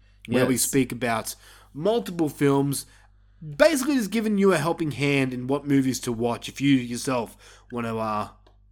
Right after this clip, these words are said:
Speaker 1: make your list happen.
Speaker 2: Because some idiot needs to catch up on his fucking twenty twenty-one releases 'cause he hasn't been doing shit.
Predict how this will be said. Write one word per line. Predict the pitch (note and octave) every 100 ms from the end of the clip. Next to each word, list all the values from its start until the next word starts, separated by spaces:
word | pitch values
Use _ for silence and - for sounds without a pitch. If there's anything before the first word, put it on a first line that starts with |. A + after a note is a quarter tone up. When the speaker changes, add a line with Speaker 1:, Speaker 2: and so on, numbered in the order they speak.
| _ _ _ _ _
Speaker 1:
make | B2+ A#2 -
your | B2
list | A2+ G2+ -
happen. | G2 F#2 F2 -
Speaker 2:
Because | - - G2
some | - A#2+
idiot | D3+ A2+ G2 F#2+
needs | F2 G2 G#2+
to | F#2
catch | - - A#2 C3
up | A2
on | F2+
his | E2
fucking | - - F#2+ F#2+
twenty | - G2+ A#2+
twenty-one | B2 A#2 A2+ A#2
releases | C3 F2+ E2+ - G#2+ G#2
'cause | - F#2+
he | D#2+
hasn't | - G#2+ A#2+
been | A#2 A#2
doing | G#2+ A#2+
shit. | B2+ - - -